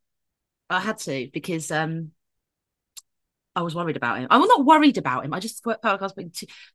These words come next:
sometimes, because I'm a runner and a coach, do you ever get this? Where you, you're like, "Well,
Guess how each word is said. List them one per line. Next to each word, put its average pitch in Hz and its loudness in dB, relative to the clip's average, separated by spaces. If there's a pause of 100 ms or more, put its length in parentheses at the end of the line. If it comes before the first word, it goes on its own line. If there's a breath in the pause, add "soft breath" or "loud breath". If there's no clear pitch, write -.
(140)
sometimes, 165 0 (240)
because 277 2
I'm 294 4
a 269 4
runner 226 4
and 208 -6
a - -14
coach, - -12
do 294 -2
you 381 6
ever 240 0
get - -6
this? - -14
Where 185 -6
you, 190 -6
you're 202 2
like, 170 0
"Well, 185 2